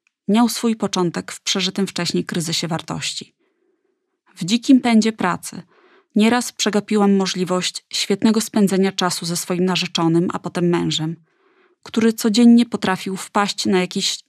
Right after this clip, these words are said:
niezwykły, a zarazem możliwy do zrealizowania pomysł. Zbudujmy iglo. Kupmy sobie barkę. Zanocujmy w kolibie górskiej. Ugotujmy dziesięciolitrowy gar zupy cebulowej.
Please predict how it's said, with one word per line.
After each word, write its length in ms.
niezwykły, 680
a 60
zarazem 480
możliwy 500
do 120
zrealizowania 640
pomysł. 540
Zbudujmy 520
iglo. 520
Kupmy 280
sobie 240
barkę. 500
Zanocujmy 640
w 80
kolibie 360
górskiej. 640
Ugotujmy 560
dziesięciolitrowy 840
gar 300
zupy 260
cebulowej. 680